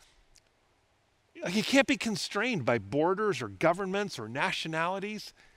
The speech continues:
It's not gonna be limited to a certain I Q strata or, or a, a social standing or financial means. It's not limited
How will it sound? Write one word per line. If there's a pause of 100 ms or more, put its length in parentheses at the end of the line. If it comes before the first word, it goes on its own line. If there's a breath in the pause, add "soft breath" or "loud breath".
(260 loud breath)
It's
not
gonna
be (320 soft breath)
limited
to
a
certain
I
Q
strata
or, (260 loud breath)
or
a,
a
social
standing
or
financial
means.
It's
not
limited